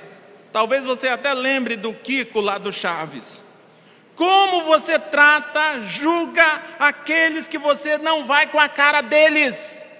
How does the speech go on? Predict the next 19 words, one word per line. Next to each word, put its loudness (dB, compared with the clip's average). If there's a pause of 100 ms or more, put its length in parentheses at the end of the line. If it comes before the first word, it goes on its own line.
(140)
Como 4
é 6
que -6
você 4
trata 2
e -2
julga -2
esse -4
povo? 4 (640)
Aqueles -2
com -8
quem -6
você -2
não -2
vai 4
com -4
a -2
cara 0
deles. -2